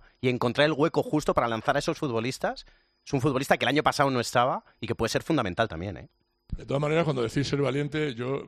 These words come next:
Speaker 2: eh, los partidos que le he visto al Barça últimamente, los equipos que más le han complicado la vida son aquellos que le quitan el espacio,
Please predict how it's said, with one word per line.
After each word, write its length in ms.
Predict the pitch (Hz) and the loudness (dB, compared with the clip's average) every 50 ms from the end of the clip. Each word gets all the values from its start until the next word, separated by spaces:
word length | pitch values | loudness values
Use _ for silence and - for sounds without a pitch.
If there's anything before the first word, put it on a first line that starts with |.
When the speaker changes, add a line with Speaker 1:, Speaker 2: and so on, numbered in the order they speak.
| - | -12
Speaker 2:
eh, 140 | - 95 95 92 | -12 -12 -10 -10
los 120 | 92 92 | -10 -10
partidos 320 | - - - - 113 120 | -10 -10 -8 -6 -6 -6
que 60 | - 135 | -4 -4
le 80 | 117 | -4
he 20 | 120 | -4
visto 200 | 123 107 - 120 | -4 -4 -4 -4
al 40 | |
Barça 200 | 117 120 120 - | -4 -4 -4 -4
últimamente, 500 | - 120 113 120 113 110 117 123 - 139 | -6 -4 -4 -4 -4 -4 -4 -2 -2 -2
los 160 | 131 127 110 117 | 0 -2 -2 -4
equipos 320 | 101 101 123 120 131 120 | -6 -8 -6 -6 -6 -6
que 140 | - - 127 | -4 -6 -4
más 180 | 127 135 131 | -4 -4 -4
le 180 | 127 127 123 120 | -4 -4 -4 -2
han 140 | 117 123 123 | -2 -2 -2
complicado 460 | - 131 113 107 107 107 107 113 110 | -2 -4 -4 -4 -6 -6 -4 -2 0
la 80 | 113 110 | 0 0
vida 340 | 117 120 123 135 143 - - - - - - | 0 0 0 -2 -2 -2 -4 -10 -20 -18 -10
son 200 | - - 131 131 | -6 -4 -2 -2
aquellos 380 | 131 127 143 139 135 143 143 | -2 -2 -2 0 2 2 2
que 160 | 143 - 139 117 | 2 0 -2 -4
le 100 | 104 110 | -4 -4
quitan 280 | 117 123 - 120 120 | -4 -4 -4 -4 -4
el 100 | 110 101 | -4 -4
espacio, 560 | 95 - - - 135 135 - - 113 95 90 | -6 -6 -6 -6 -6 -6 -6 -8 -8 -10 -12